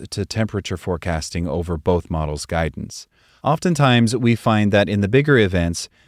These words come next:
is when the forecasters can make some value-added improvements to the automated guidance, says Novak. Particularly in adverse conditions, great improvements to the model's forecast were usually due to human augmentation, he adds.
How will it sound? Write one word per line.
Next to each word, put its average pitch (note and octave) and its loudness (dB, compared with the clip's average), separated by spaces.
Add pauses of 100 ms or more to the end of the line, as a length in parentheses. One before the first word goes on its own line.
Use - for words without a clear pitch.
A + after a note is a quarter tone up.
is G#2 0
when G#2+ 4
the G2 2
forecasters G#2+ 2
can G2+ 2
make G2 2
some F#2+ 2
value-added F#2 0
improvements F2 -4
to - -10
the E2+ -4
automated D#2 -4
guidance, D2+ -4
says E2 -4
Novak. D2 -6 (840)
Particularly A2+ 2
in A2 0
adverse G2 0
conditions, D#2 -6 (240)
great A2 2
improvements A2 0
to G#2 -2
the F#2 -2
model's F#2 2
forecast F#2 -4
were G2 -2
usually F2+ 0
due E2+ -4
to D#2+ -10
human E2+ -4
augmentation, D#2+ -4
he D#2+ -6
adds. - -8